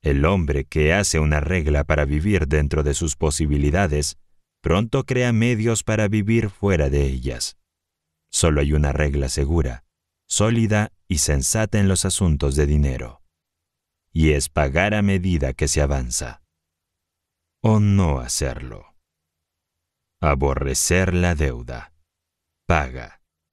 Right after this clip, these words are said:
Empieza hoy a pagar. Ten la disponibilidad de hacerlo. Enciende el fuego y el entusiasmo de la libertad y el poder que siguen en el camino del hombre que no debe un dólar a ningún hombre.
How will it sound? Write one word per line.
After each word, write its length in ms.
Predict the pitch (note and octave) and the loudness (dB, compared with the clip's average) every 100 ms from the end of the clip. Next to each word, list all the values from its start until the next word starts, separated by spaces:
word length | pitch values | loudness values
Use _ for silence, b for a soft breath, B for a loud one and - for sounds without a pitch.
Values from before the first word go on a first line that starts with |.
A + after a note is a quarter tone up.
| _ _ _ _ _ _ _ _ _ | _ _ _ _ _ _ _ _ _
Empieza 680 | G2 G2+ C3+ C#3+ C#3 C3+ A2 | 0 0 2 0 2 0 2
hoy 200 | G#2+ D2+ | 2 0
a 80 | C2+ | -2
pagar. 540 | C#2 C#2 D2 B1+ - _ _ _ _ _ - | -2 0 0 -2 -12 _ _ _ _ _ 0
Ten 200 | E2 D#2 | 2 2
la 80 | |
disponibilidad 960 | D2+ D2+ - D#2+ D#2 D2 D2+ D2 E2+ D#2 | 2 0 0 2 2 2 2 2 0 0
de 100 | C#2 | -4
hacerlo. 600 | C2 F2+ C#2+ C2 B1 - _ _ _ _ _ _ _ _ _ - | -2 -2 -2 -6 -12 -18 _ _ _ _ _ _ _ _ _ 0
Enciende 560 | D2+ C#2+ F2 F2 E2 | 0 2 2 2 2
el 100 | D#2 | 0
fuego 500 | D2+ F2+ G2+ E2+ D2 | 0 0 2 2 2
y 100 | C#2+ | 2
el 100 | D2 | 2
entusiasmo 800 | D2+ D2 D2+ - A2+ B2 A#2+ B2 | 2 0 -2 0 0 0 0 0
de 100 | A#2 | 2
la 100 | A2+ | 2
libertad 640 | A2+ G#2+ G2+ G2 E2+ E2 D2+ _ _ | 2 2 0 0 0 0 -4 _ _
y 100 | A#2+ | 0
el 120 | B2+ | 0
poder 420 | - B2 B2 C3+ - | 0 -2 0 -2 0
que 120 | A#2 | -2
siguen 460 | - C3 A2+ B2+ | 0 0 2 2
en 100 | A#2 | 2
el 120 | A2 F#2+ | 2 2
camino 440 | G2+ G#2+ A2 G#2+ | 2 4 4 4
del 220 | F#2+ F2 | 4 4
hombre 380 | G2 D#2 C#2 C#2 | 2 2 0 -2
que 180 | - C#2+ | 0 2
no 180 | D#2+ F2+ | 2 2
debe 380 | E2 A2 G#2+ | 0 0 2
un 180 | G#2+ G#2 | 2 2
dólar 440 | E2+ D#2+ C#2 C#2 C#2 | 4 2 0 -2 0
a 60 | |
ningún 500 | C#2 C#2 C#2 D2 C#2 | 0 0 2 2 2
hombre. 500 | C2 A#1+ C3 - - | -2 -4 -8 -12 -18